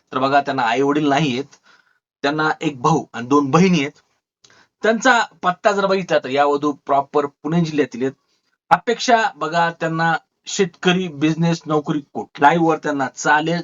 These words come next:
जातीची अट नाहीये, म्हणजे जाती बंधन नाही या ठिकाणी, आंतरजातीय स्थळ आहे. आपत्ती स्वीकारण्याची तयारी आहे त्यांची, त्यांना आधार पाहिजे, हे महत्वाचं आहे.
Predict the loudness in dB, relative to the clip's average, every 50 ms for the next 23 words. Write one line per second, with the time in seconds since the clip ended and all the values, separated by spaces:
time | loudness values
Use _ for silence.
0 | 0 2 2 2 2 0 -4 0 2 4 4 4 2 0 0 2 2 2 2 0
1 | -2 -2 -2 -2 -2 0 2 4 2 2 2 -2 -4 -2 -2 0 2 0 2 2
2 | 2 2 4 4 2 2 0 -2 -4 -2 -4 -2 -4 -6 -6 0 2 2 2 2
3 | -2 -2 0 0 0 0 -2 -4 -6 -4 0 0 2 2 2 2 -2 -4 -8 _
4 | -20 -20 -20 -20 -20 -20 -20 -20 _ _ _ _ 2 2 2 4 2 2 2 2
5 | -2 -4 -2 -4 -2 2 2 4 4 2 0 0 -4 0 2 2 4 4 4 4
6 | 2 2 2 2 2 2 2 0 0 0 -2 -4 -4 -6 -8 -10 _ _ _ _
7 | _ _ _ _ _ _ _ _ -4 -2 0 2 2 2 2 4 4 4 2 2
8 | -2 -2 -2 -2 -2 -2 -2 0 0 0 0 0 0 -2 -4 -2 0 2 2 2
9 | 2 0